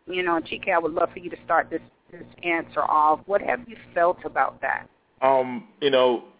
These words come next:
Speaker 2: I will say that it is so wrong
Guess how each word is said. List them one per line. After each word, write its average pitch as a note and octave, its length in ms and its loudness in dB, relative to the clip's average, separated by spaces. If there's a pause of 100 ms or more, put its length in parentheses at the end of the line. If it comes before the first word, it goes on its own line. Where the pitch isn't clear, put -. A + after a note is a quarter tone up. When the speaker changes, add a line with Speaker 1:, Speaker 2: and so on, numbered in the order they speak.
(220)
Speaker 2:
I E3 380 0
will G3+ 300 0 (120)
say A2+ 300 0
that G2+ 360 -2 (100)
it G#2+ 160 0
is F#2+ 120 -6 (140)
so A2+ 200 2
wrong G2+ 520 -2